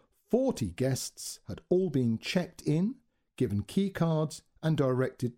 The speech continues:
to their rooms. They looked like spenders, he thought, all well dressed, their clothes clearly expensive.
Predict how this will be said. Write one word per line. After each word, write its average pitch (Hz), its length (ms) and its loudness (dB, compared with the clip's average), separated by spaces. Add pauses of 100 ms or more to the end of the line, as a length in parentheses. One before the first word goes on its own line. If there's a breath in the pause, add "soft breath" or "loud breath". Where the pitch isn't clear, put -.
to - 80 -4
their 101 200 2
rooms. 87 540 -6 (1120)
They 151 160 0
looked 151 220 0
like 117 200 -4
spenders, 143 760 -2
he 85 80 -10
thought, - 520 -14 (500)
all 139 300 0
well 127 300 -6
dressed, 123 600 -4 (480)
their 113 120 -6
clothes 104 480 -2
clearly 113 380 -2
expensive. - 720 -4